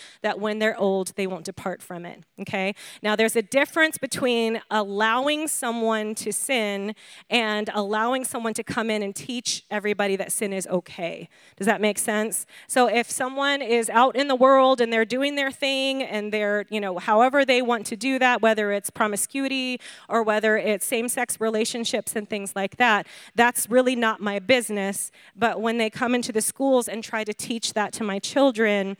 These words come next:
that is where we have to stand up and say, "No." Amen? Because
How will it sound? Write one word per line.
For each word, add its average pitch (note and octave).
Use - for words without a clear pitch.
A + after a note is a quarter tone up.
that A#3
is A3+
where A3+
we G#3+
have G#3+
to G#3+
stand G3+
up D4
and A#3
say, F#3
"No." G#3
Amen? G#3+
Because B3